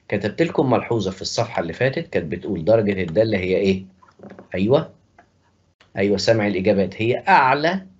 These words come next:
أس عندي للسين. هي إيه؟ أعلى أس عندي للسين. أعلى أس عندي للسين هنا كام يا مستر؟ تلاتة.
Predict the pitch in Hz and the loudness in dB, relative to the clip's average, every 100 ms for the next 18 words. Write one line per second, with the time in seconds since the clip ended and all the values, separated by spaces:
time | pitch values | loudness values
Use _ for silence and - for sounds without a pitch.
0 | _ _ _ 147 156 - 107 120 127 123 | _ _ _ 0 0 -2 -4 -2 -4 -4
1 | 113 - 90 78 95 104 120 120 117 120 | -6 -8 -10 -8 -2 -2 0 0 -2 -6
2 | _ _ _ _ 147 110 113 - 143 139 | _ _ _ _ 0 0 0 -2 -2 -2
3 | - 104 117 101 95 - 95 - 160 156 | -2 -2 -2 -2 -4 -6 -6 0 2 2
4 | 160 - 120 143 127 113 110 - 135 135 | 2 0 -2 -2 -2 -4 -6 -4 -2 -2
5 | 131 127 127 120 113 - 107 - 98 143 | -2 -2 0 0 -2 -2 -4 0 2 4
6 | 139 - | 2 -6